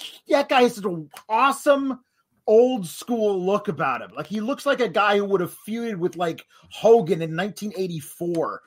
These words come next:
Like, it's really cool. And I, that, that move where he, like, pulled the stairs out and then just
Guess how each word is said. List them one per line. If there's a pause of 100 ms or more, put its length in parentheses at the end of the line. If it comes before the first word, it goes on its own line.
(140)
Like,
it's
really
cool.
And
I, (260)
that,
that
move
where
he,
like,
pulled
the
stairs
out
and
then
just